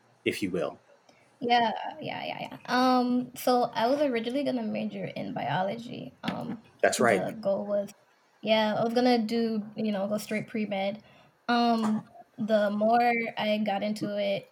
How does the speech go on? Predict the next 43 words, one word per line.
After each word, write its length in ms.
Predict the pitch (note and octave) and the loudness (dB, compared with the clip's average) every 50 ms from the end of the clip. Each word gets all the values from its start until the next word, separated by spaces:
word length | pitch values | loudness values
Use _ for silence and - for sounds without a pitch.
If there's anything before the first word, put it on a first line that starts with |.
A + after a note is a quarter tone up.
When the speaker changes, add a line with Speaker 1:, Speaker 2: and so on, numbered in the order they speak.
| _ _ | _ _
Speaker 2:
when 200 | G#3 G3+ G#3 G3+ | -6 -6 -4 -4
I 120 | G3+ G#3 G3+ | -4 -4 -2
went 280 | G3+ F#3+ - - - | -2 -4 -6 -6 -8
to 480 | - - G3 G3 G3 - - - - - _ | -10 -10 -8 -8 -8 -10 -10 -12 -14 -16 _
purchase, 760 | - G#3 G#3 G#3 - G3 G3 G3 G#3 - - - - - - - _ _ - | -6 -6 -6 -4 -4 -4 -4 -4 -6 -8 -12 -14 -16 -18 -20 -20 _ _ -4
I 440 | - G3 F#3+ F#3+ F#3+ - - G#3+ G#3+ - | -2 -2 -2 -2 -2 -4 -6 -10 -12 -10
took 180 | - G#3+ G#3 - | -10 -8 -8 -6
some 120 | G3+ G3 | -6 -4
bio 200 | G3 F#3 F#3 G3 | -2 -2 -2 -2
classes, 340 | - G#3 G3 G3 - - - _ | -2 -2 -4 -4 -4 -10 -18 _
took, 340 | - G#3+ G3+ - - - - | -10 -10 -10 -10 -14 -12 -10
like, 300 | G3 - - - - - - - _ _ _ _ _ _ _ _ | -8 -8 -8 -10 -12 -16 -20 -20 _ _ _ _ _ _ _ _
psych 460 | _ - - A#3+ A3 G#3+ A3 G#3+ G#3+ - | _ -4 2 2 4 4 4 2 0 -4
and 180 | - G3 G#3 - | -4 -4 -2 -2
so, 200 | - - G3 G3+ | -2 -4 -4 -4
which 160 | G#3 G#3 - | -4 -6 -6
kinda 220 | - A3 G#3 G#3 G#3 | -4 -4 -2 -2 -2
getting 200 | F#3+ G3+ F#3+ F3+ | -4 -4 -4 -4
all 80 | F#3 | -4
my 120 | G3 G3 G3+ - | -6 -8 -8 -6
gen 140 | G3 G3+ G3 | -6 -6 -6
eds 180 | A3 A3+ - A3 | -6 -8 -6 -8
out 160 | - G#3+ - | -8 -8 -8
the 80 | G#3+ | -8
way. 320 | G3 - - - - - - _ - | -8 -6 -6 -8 -8 -10 -14 _ -6
And 220 | G#3+ G#3 G3+ G3+ | -4 -4 -4 -4
then 360 | G3+ G#3+ A3 B3 - - - - - - - - | -6 -6 -6 -6 -8 -8 -10 -12 -16 -18 -8 -6
I 80 | G#3 | -6
found 280 | G#3 - A3+ G#3+ G#3+ G#3 | -4 -2 -2 -2 0 -2
when 80 | G#3 G3+ | -2 -4
I 40 | |
was 120 | G3+ G3+ - | -6 -6 -6
taking 220 | A3 G#3 G#3+ E3 | -6 -6 -6 -6
the 60 | D3 | -8
psych 300 | - - - A3+ A#3+ A#3 | -6 -4 0 0 0 0
class 440 | - A3 F#3 F#3+ G3+ G#3+ G#3+ - - _ _ _ _ _ _ - | -2 -4 -2 -2 -2 -4 -6 -10 -16 _ _ _ _ _ _ -4
that 240 | G#3 F#3+ F#3+ - - - | -2 -2 -2 -2 -4 -6
I 80 | F#3+ | -4
actually 300 | F#3 F3+ F3 - - G3 | -4 -4 -6 -8 -10 -12
started 300 | - - G3+ - E3 - | -6 -6 -6 -6 -6 -8
to 100 | - - | -8 -6
like 240 | F#3+ F3 E3 - - | -6 -6 -6 -8 -10
it 100 | - - | -16 -20